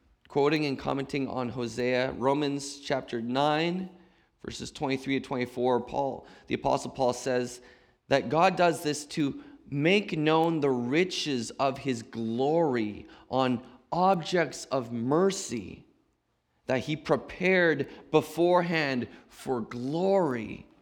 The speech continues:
on us, the ones he also called,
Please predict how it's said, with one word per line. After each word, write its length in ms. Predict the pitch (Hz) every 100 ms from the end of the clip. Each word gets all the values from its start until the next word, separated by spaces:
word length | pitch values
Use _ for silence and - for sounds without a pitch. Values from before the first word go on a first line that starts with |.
| _ _ _ _ _ _ -
on 240 | 127 120 -
us, 680 | 208 220 170 - - - - _ _ _ _ _ _ _ _ _ _ _ _ _ _ _ _ _
the 80 | 139
ones 360 | 135 160 165 156
he 120 | 147
also 380 | 135 139 - 135
called, 560 | - 170 175 135 -